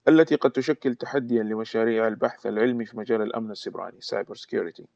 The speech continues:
وكان من ضمن تلك المواضيع مسار البحث في مجال أمن المعلومات القابل للتطبيق والاستخدام، واللي هو usable security.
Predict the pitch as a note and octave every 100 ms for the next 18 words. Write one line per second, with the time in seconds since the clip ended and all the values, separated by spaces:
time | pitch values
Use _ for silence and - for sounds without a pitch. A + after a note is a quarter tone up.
0 | - - D#3+ E3 D#3+ D3 D3 C#3 C#3 B2+
1 | E3+ - C3 B2 B2 B2 C#3 C#3+ A#2+ A2+
2 | B2+ B2 A#2 C3 - B2 A2 A2+ A2+ A2
3 | A#2+ A#2+ A2+ G#2+ G#2+ G#2+ G#2 G#2 G2 G#2+
4 | G#2 G#2 G2+ A2+ - G#2+ - G2+ A#2 -
5 | A2+ G#2+ G2+ G2+ A2 A2 G#2+ - A2 G#2
6 | G#2+ - - F#2+ -